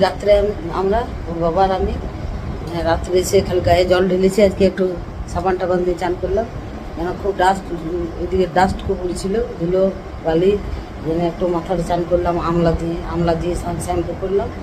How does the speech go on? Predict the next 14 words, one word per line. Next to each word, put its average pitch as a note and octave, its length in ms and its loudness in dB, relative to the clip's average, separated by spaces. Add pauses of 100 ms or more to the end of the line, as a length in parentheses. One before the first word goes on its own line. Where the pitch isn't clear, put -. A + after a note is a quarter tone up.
(300)
নিম F3+ 220 4
পাতা, F#3 220 2 (140)
আম-, E3+ 220 -4 (200)
আমলা C#3+ 280 0 (1300)
চান E3+ 140 2 (100)
করলাম। D#3 280 -2 (300)
সকাল F3 200 -4 (100)
সকাল A3 220 4 (200)
রান্না F#3 320 6 (500)
কিছু E3+ 200 0 (260)
বাকি E3 300 4
আছে, G3+ 140 0 (100)
কিছু F3+ 160 -2 (100)
হয়েছে। G3 320 6